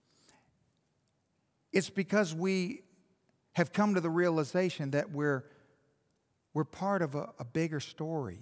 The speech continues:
that, that our lives matter, that we, we have purpose and meaning,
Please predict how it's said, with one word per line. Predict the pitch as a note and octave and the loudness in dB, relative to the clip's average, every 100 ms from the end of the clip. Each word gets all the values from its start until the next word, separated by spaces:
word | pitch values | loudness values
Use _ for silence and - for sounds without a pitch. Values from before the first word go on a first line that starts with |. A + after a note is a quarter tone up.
| - | -4
that, | D3+ F3 - - - | -4 -4 -12 -20 -6
that | D3+ E3 | -2 0
our | D#3+ | 2
lives | D3 D3 F#3 G3 D#3+ - | 0 0 -2 -4 -6 -8
matter, | C#3 C3 E3+ G3+ E3+ | -6 -6 -4 0 0
that | C3 C#3+ | 0 -2
we, | D#3 D#3+ C#3+ - - | -2 -2 -4 -14 -6
we | E3 D#3 | 0 2
have | E3+ E3 - | 2 0 -4
purpose | - G#3+ G#3+ D#3+ - | -6 -6 -2 -4 -2
and | D3+ C#3+ | -2 4
meaning, | F#3 A#3 G3 B2+ | 6 6 4 0